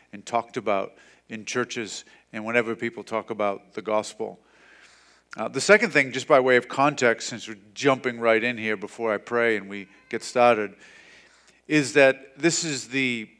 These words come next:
the Passion Week. So the book of Mark is interesting. The first ten chapters of Mark, uh, really the three years of Jesus' life. And then chapter eleven pivots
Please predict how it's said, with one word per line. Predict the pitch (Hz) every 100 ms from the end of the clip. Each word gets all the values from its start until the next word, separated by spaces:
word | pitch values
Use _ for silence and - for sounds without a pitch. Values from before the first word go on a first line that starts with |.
| _
the | 123
Passion | - 135 143 - 135 117
Week. | 113 104 - - _
So | - -
the | 123
book | 117 180
of | 156
Mark | 131 143 147 143
is | 123 110
interesting. | 143 139 127 - 113
The | 110
first | - 143 135 - - - _
ten | - - 156 160
chapters | - 143 143 143 120 107
of | 104
Mark, | 120 120 110 - - - - - -
uh, | 113 110 107
really | 113 139 120
the | 107
three | - 139 143
years | 139 135 127
of | 110
Jesus' | 95 120 113 107 107
life. | 90 107 95 - - _ _ _ _ _ _ _ _ _ _ _ _ _
And | 120
then | 127
chapter | 123 151 143 135
eleven | 123 117 135 135 113 101 95 _ _ _ -
pivots | 156 131 117 - - -